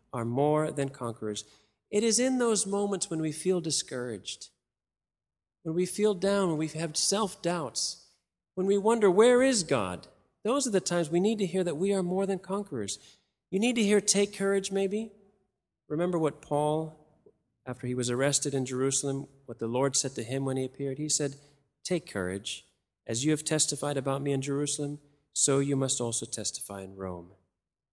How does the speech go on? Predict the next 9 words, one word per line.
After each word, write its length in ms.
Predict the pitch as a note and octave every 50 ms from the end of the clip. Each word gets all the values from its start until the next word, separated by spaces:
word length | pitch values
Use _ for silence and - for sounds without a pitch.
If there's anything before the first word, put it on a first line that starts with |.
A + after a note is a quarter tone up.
| _ _ _ _ _ _ _ -
Maybe 240 | E3 F#3+ A3 G#3+ A3+
you 180 | A3 A3 A#3+ B3+
need 240 | B3 A#3 A3 G#3 F3+
to 100 | F#3 E3+
hear, 640 | D3 - D#3+ E3 E3 D#3 D3 D3+ D3+ D3 - - - _ _ _ _ _ _
"Do 140 | D#3+ F#3 F#3
not 320 | F3 F3 E3+ E3+ E3 - -
be 160 | D3+ D3 C#3
afraid." 640 | B2 A#2 - - C#3 C#3 C3+ A#2+ G2+ F#2 F2 -